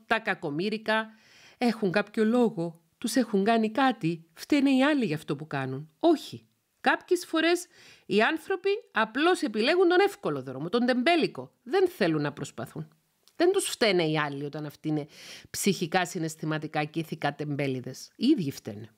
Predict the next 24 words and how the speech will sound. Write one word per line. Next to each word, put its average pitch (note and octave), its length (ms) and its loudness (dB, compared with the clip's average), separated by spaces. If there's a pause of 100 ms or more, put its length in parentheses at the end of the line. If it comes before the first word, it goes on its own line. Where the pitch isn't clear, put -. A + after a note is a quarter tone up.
(240)
Πάμε G4 240 2
τώρα D#4+ 240 2
στο B3+ 180 -2
τρίτο B3 320 -2
στοιχείο, F#3 800 0
που F#3 120 0
είναι G#3 300 4
ότι G3 540 0
ο F3+ 120 2
διευκολυντής E3 680 2
λέει F#3 220 4
ψέματα G3+ 480 -2
στους - 280 -8
άλλους F3 320 0
και D#3 120 -4
βρίσκει F3 400 -4
δικαιολογίες D#3+ 1000 0
για D#3+ 160 -2
να E3 100 0
καλύψει E3+ 460 -2
τη D#3 60 -6
συμπεριφορά D#3 680 -2
του E3+ 80 -6
ναρκισιστή. E3 840 -2